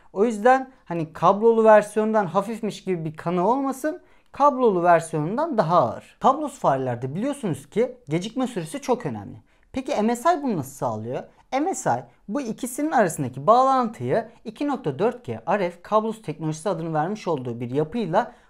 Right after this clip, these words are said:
bu iletişimi sağlıyor. Ve böylelikle bir M S'lik bir gecikme süresi sunuyor ve diyor ki piyasadaki ortalama kablosuz farelerden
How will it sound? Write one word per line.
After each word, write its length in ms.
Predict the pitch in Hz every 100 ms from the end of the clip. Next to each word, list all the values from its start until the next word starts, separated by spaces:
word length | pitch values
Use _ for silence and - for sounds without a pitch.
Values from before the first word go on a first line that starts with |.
| _
bu 300 | 196 285 277 _ _ _
iletişimi 480 | - 151 127 - 254
sağlıyor. 560 | 254 208 165 147 123 98 - _ _ 123
Ve 160 | 117
böylelikle 600 | 196 285 233 131 160 160
bir 200 | 247 -
M 220 | 160 151
S'lik 280 | 127 - -
bir 60 | 127
gecikme 400 | 123 120 170 220
süresi 320 | 269 262 262
sunuyor 280 | 254 262 277 - _ -
ve 160 | 123
diyor 280 | 139 302 330
ki 200 | - 117 - _ _
piyasadaki 880 | - 247 311 285 180 123 - 127 - _ -
ortalama 640 | 156 170 233 240 254 262
kablosuz 520 | 262 202 208 214 262
farelerden 880 | - 220 196 170 135 113 131 254 -